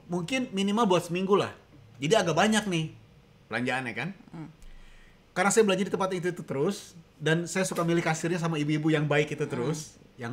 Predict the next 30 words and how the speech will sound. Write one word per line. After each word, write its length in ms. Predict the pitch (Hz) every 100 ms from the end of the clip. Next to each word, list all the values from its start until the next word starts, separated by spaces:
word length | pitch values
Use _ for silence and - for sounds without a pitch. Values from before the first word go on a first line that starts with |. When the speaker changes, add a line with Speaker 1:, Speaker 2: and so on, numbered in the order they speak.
| 127
Speaker 1:
baik 300 | 123 123 139
suka 180 | - 120
ngobrol 340 | 117 123 123
apa 280 | 120 107 135
di 340 | 120 110 107 - - -
superstore. 500 | - - 113 123 180 - - - - - - - - - - - -
Jadi 140 | 156 190
saya 100 | 233
selalu 380 | - 226 254 277
ke 80 |
situ. 240 | 196 175 120 107 - _ _ _ _ _ _ _
Eh, 380 | - 151 147 147
walaupun 340 | 143 151 165 175
antriannya 360 | 160 160 165
panjang, 320 | 156 156 147 123
sampai 200 | 147 214
dia 120 | 240
kenal. 480 | 240 254 220 214 - - - _
"Ah, 440 | - 240 233 208 185
apa 120 | 180
kabar 200 | 240 247
kamu?" 340 | 240 254 247 196
gitu. 100 | 202
"Kamu 380 | 208 254 226 233
ini, 160 | 214
ini, 120 | 220
Speaker 2:
Hmm. 80 | 226
Speaker 1:
ini," 100 | 214 196
ya. 220 | 185 170
Terus 260 | 170 190